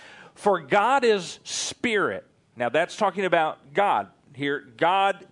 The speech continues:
is spirit. "So those who worship him must worship him in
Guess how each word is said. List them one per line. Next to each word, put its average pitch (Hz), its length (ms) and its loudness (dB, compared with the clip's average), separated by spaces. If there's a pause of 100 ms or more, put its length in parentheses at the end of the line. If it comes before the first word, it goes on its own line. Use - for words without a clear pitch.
(120)
is 156 160 -4
spirit. 123 520 -4 (280)
"So 196 280 0
those 202 420 2
who 214 120 0
worship 208 520 0
him 151 400 -4
must 156 300 -2
worship 180 500 -2
him 151 340 -2 (120)
in 165 480 -2